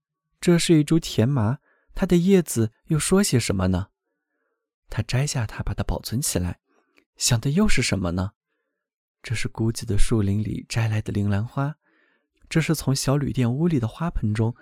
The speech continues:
摘来的忍冬。这是光秃锐利的草杆。满是花儿的丁香把它鲜嫩芬芳的花束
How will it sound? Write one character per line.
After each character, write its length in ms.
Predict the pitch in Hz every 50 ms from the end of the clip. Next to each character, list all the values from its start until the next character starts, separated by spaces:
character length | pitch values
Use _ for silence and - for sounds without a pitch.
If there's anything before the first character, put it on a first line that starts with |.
| _ _ _ _
摘 220 | - 123 120 120
来 140 | 113 101 98
的 120 | - 104
忍 160 | 104 101 98 - _ _
冬。 200 | 107 107 120 127 - - _ _ _ _ _ _ _ _ _ _ _
这 120 | - 110
是 120 | 104 - -
光 300 | - - 120 117 120 120
秃 200 | - - - 117
锐 180 | 117 123 117 104
利 120 | 107 101
的 100 | - -
草 320 | - - - - - -
杆。 200 | 113 - - - _ _ _ _ _ _ _ _ _ _ - _ _ _ _ _ _
满 160 | - 135 143
是 140 | 147 - 160
花 220 | 147 - - 165 170
儿 160 | 165 143 139
的 120 | 139 127
丁 240 | 117 - 156 160 170
香 280 | 165 - - 170 180 180 - - - -
把 140 | _ - 104
它 100 | - 117
鲜 300 | 110 - - - 123 123
嫩 140 | 123 110 104
芬 200 | 104 - 113 113
芳 180 | 113 - 120 117
的 80 | 107
花 260 | - - - 117 120
束 300 | 123 - - 120 104 -